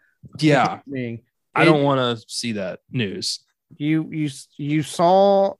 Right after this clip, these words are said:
Speaker 2: you got a taste of it when you had to tell me the Wes Craven news, 'cause you had gotten, you told me before I saw, and you, you got a taste of that and how I was quite sad and being up. It, it will probably be worse for Carpenter, if not on the same level.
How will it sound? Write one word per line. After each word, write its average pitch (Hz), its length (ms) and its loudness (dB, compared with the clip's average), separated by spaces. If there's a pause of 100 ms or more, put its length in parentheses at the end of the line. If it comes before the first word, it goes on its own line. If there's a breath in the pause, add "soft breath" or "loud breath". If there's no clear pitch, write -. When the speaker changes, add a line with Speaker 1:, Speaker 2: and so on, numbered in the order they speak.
Speaker 2:
you 147 140 -8
got 165 240 0
a - 20 -8
taste - 360 -10
of 127 100 -8
it 127 300 -8
when 139 100 -12
you 135 140 -6
had 139 160 -4
to 131 80 -8
tell 143 200 -6
me 131 380 -6 (480)
the 139 80 -8
Wes 139 220 -4
Craven 127 340 -6
news, 117 240 -10
'cause - 140 -16
you 135 100 -6
had 120 100 -6
gotten, 127 300 -2
you 165 140 0
told 175 200 0
me 151 100 -4
before 139 160 -4
I 127 80 -4
saw, 117 280 -8 (920)
and 123 160 -12
you, 131 180 -6
you - 180 -14
got 135 140 -4
a - 20 -14
taste 147 340 -4
of 131 60 -6
that 117 320 -2
and 127 400 -14
how 131 240 -6
I 120 140 -2
was 120 460 -12
quite - 360 -6
sad 113 360 -8 (120)
and 117 220 -16 (680)
being 123 240 -10
up. 113 200 -8
It, 127 100 -10 (220)
it 139 40 -6
will 127 160 -8
probably 147 280 2
be 135 100 0
worse 127 200 -4
for 131 100 -20
Carpenter, 117 480 -10
if 135 200 -8
not 127 220 -4
on 123 140 -8
the 120 80 -12
same 120 200 -12
level. 117 320 -12